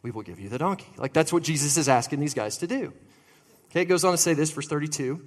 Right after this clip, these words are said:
Um, and, le-, and let me just say this. Here's what, here's what Jesus is doing. And we'll, we'll come back to this a little bit later.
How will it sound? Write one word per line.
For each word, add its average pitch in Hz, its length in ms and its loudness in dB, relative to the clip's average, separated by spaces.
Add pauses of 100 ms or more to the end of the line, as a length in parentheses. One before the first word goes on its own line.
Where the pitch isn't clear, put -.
(840)
Um, 127 400 -6 (100)
and, 170 120 4
le-, 240 80 8
and - 80 2
let 247 100 6
me 269 60 4
just 226 160 2
say 185 100 6
this. 139 100 0
Here's 254 180 2
what, 208 160 4
here's 185 200 0
what 160 80 0
Jesus 127 380 -4
is - 60 -12
doing. 90 240 -8 (140)
And 135 100 0
we'll, 156 120 4
we'll 156 120 -2
come 151 180 -2
back 131 180 2
to 143 80 -6
this 120 180 -6
a 120 40 -6
little 110 140 -6
bit 95 40 -4
later. 104 260 -6